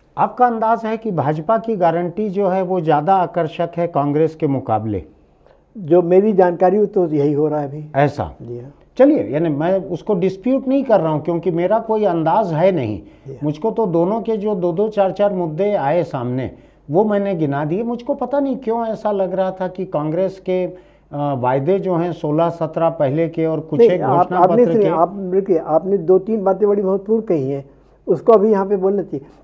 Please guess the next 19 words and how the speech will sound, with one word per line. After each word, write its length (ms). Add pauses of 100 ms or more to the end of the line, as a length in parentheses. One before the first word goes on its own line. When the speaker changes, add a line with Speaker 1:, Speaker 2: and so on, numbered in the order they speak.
(100)
Speaker 2:
कि 220 (320)
भा-, 260
कांग्रेस 380
का 100
ये 180
कहना 280
है 240
Speaker 1:
हाँ। 220 (240)
Speaker 2:
कि 140
भा-, 400
<coughs> 640
कि 120
भाजपा 460
वायदा 360
करके 300
पूरा 300
नहीं 140
करती। 320
Speaker 1:
हाँ। 200